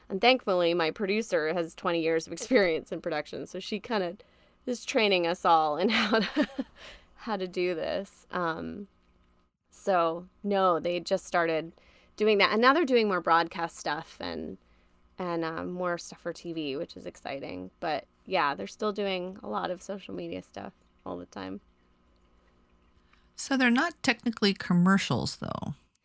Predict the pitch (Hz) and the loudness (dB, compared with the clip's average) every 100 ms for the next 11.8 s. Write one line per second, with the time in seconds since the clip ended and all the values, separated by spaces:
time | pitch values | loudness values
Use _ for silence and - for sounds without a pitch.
0 | - - 233 226 214 202 214 226 240 - | -20 -8 2 6 8 8 6 2 0 2
1 | 247 247 254 233 214 208 196 185 185 185 | 2 2 2 2 2 2 2 0 0 -2
2 | 185 - 175 160 151 160 151 - 170 170 | -4 -4 -2 -2 -4 -10 -12 -10 -8 -8
3 | 160 175 - 170 - - 185 - 165 - | -6 -6 -6 -10 -8 -12 -12 -10 -10 -6
4 | 156 147 160 151 - 143 165 147 131 160 | -6 -6 -6 -4 -2 -2 -2 -2 -4 -4
5 | 214 - - - _ _ _ _ _ _ | -6 -10 -20 -20 _ _ _ _ _ _
6 | _ _ _ - - 202 233 247 226 220 | _ _ _ -14 -2 2 4 4 4 6
7 | 208 180 165 147 151 143 - 139 - 62 | 6 4 4 2 2 -2 -2 -2 -2 -4
8 | - _ - _ 285 294 285 277 277 277 | -6 _ -20 _ 2 4 6 4 2 0
9 | 277 165 170 156 156 151 151 143 - 233 | -2 -4 -2 0 4 4 2 -2 2 2
10 | 233 240 226 214 220 202 196 190 180 160 | 2 0 2 4 4 4 4 6 4 4
11 | 139 131 117 254 247 226 247 | 2 2 0 0 -2 -2 -4